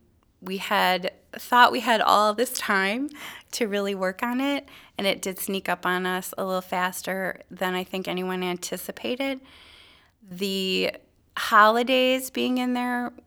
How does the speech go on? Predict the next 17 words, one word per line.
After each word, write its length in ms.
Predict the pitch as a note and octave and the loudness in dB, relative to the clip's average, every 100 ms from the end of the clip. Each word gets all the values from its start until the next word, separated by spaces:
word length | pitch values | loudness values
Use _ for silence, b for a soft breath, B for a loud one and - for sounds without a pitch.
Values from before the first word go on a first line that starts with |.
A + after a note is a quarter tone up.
| _ | _
were 160 | A3 A3+ | -10 -4
not 300 | A3+ G#3+ - | -2 -2 -2
so 120 | A#3+ | -6
great. 480 | G#3 G#3+ A3 G#3+ G#3+ | -4 -4 -2 -2 -4
It 60 | G3 | -8
was 140 | - | -4
harder 280 | - F3+ F#3+ | -2 -2 -2
to 100 | F#3+ | -4
find 280 | - F3+ F3 | -2 -4 -2
times 360 | F3 F3 - - | -4 -4 -10 -14
to 140 | - | -8
meet. 580 | G3+ B3 B3+ B3 A#3+ - B B B B B _ G3+ | -4 0 2 0 -2 -8 B B B B B _ -6
It 60 | |
was 160 | F#3 - | -4 -4
harder 420 | - G3 F#3+ G3 | 0 2 2 -4
to 240 | - F#3 | -4 -6
reach 260 | F3+ F#3+ | -6 -6